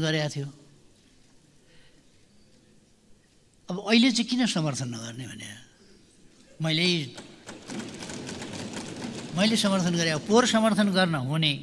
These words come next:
पोहोर एकदम सकारात्मक भाषण गर्नुभएको थियो उफ्री उफ्रिकन। यसपल्ट के भयो त्यस्तो फेरि? ठ्याक्कै टर्न एबाउट। मान्छे उही।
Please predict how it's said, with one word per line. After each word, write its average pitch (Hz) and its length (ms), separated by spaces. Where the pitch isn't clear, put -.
पोहोर 247 140
एकदम 185 360
सकारात्मक 196 560
भाषण 151 280
गर्नुभएको 175 480
थियो 151 260
उफ्री 151 220
उफ्रिकन। 147 500
यसपल्ट 202 380
के 226 160
भयो 156 100
त्यस्तो 131 300
फेरि? 117 320
ठ्याक्कै 190 380
टर्न 123 280
एबाउट। 110 420
मान्छे 156 340
उही। 143 220